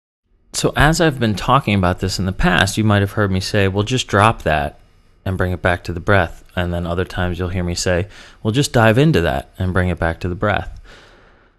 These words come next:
So they're both right. Well, the distinction and the whole purpose of this talk, other than using it as an overview, is to say we dive into the feeling of what's going on, the actual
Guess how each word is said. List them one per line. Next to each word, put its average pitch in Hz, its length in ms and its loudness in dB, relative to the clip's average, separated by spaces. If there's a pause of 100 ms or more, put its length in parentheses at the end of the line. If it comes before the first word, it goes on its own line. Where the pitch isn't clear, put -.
(640)
So - 200 2
they're 135 100 6
both 160 480 6 (240)
right. 110 500 0 (640)
Well, 135 300 4
the 123 200 0
distinction 117 800 -2
and 95 160 -2
the 104 160 -4
whole 202 260 2
purpose 139 380 -2
of 110 80 -2
this 104 180 0
talk, 76 440 -2
other 95 260 2
than 92 300 0
using 95 320 -2
it 90 80 -2
as 87 160 -4
an 90 80 -4
overview, 90 520 -2 (560)
is 104 320 0 (300)
to - 120 -10
say 110 420 4 (800)
we 135 120 -2
dive 170 300 4
into 196 240 2
the 113 100 4
feeling 107 680 2 (340)
of 98 180 0
what's 95 180 -2
going 87 280 0
on, 82 280 -6 (200)
the - 140 -4
actual 107 640 2